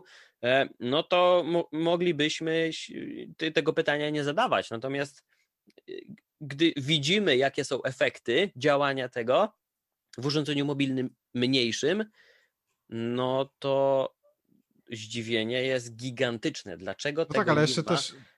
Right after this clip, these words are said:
Speaker 1: w laptopie? Zresztą ja się w ogóle teraz też
Speaker 2: Tak jest, w
Speaker 1: zastanawiam,
Speaker 2: ogóle,
Speaker 1: powiem
Speaker 2: wiesz co,
Speaker 1: ci
Speaker 2: ja się
Speaker 1: szczerze.
Speaker 2: przy-, przyglądam, e, tej obudowie tego iMac'a nowego. No ta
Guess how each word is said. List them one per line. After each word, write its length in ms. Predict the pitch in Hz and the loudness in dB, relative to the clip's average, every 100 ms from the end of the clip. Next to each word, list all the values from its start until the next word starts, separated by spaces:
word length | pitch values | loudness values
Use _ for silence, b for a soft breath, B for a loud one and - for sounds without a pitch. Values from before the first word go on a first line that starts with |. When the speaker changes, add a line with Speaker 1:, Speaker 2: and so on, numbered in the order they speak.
| _ | _
Speaker 1:
w 380 | 117 131 135 135 | -8 -2 0 2
laptopie? 460 | 143 151 - 156 131 | 2 0 0 0 0
Zresztą 200 | 160 214 | 0 2
ja 80 | 214 | 2
się 100 | 226 | 2
w 40 | |
ogóle 220 | 240 226 | 2 2
teraz 260 | - 147 - | 2 0 0
też 20 | |
Speaker 2:
Tak 80 | 135 | -4
jest, 60 | 120 | -2
w 40 | |
Speaker 1:
zastanawiam, 420 | 123 - 135 135 131 | -2 0 2 2 4
Speaker 2:
ogóle, 120 | 151 | 6
Speaker 1:
powiem 100 | 131 | 4
Speaker 2:
wiesz 80 | 123 | 6
co, 60 | |
Speaker 1:
ci 40 | 170 | 4
Speaker 2:
ja 60 | |
się 120 | 185 | 4
Speaker 1:
szczerze. 220 | 113 135 135 | 2 2 0
Speaker 2:
przy-, 520 | 139 - - - - | -4 -14 -20 -20 -12
przyglądam, 720 | - 139 151 156 143 139 131 127 131 127 123 | -6 0 0 2 2 2 0 -2 0 0 0
e, 40 | |
tej 140 | 127 | 0
obudowie 440 | 123 123 117 107 101 | -2 -2 -2 -2 -4
tego 360 | 107 107 107 | -6 -6 -6
iMac'a 340 | 113 120 113 117 | -2 -2 -2 -2
nowego. 300 | 107 110 120 | -2 -4 -4
No 100 | 127 | 0
ta 220 | 143 | 0